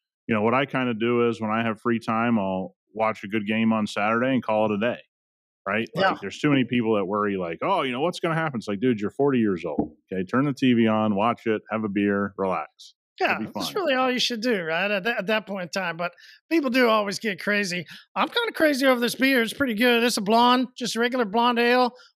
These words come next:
Speaker 2: But those of you that like a good blonde, hey, I like blondes. They're good.
Speaker 1: There you
Speaker 2: Good
Speaker 1: go.
Speaker 2: to go.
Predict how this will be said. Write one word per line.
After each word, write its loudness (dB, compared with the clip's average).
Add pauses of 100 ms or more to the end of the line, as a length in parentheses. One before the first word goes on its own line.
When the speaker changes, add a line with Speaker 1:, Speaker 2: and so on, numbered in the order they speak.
Speaker 2:
But 0
those 0
of -4
you 0
that 0
like 0
a -10
good 0
blonde, 0
hey, -4
I -2
like -2
blondes. -8
They're -2
good. -4 (140)
Speaker 1:
There -2
you 0
Speaker 2:
Good 0
Speaker 1:
go. -8
Speaker 2:
to -
go. 0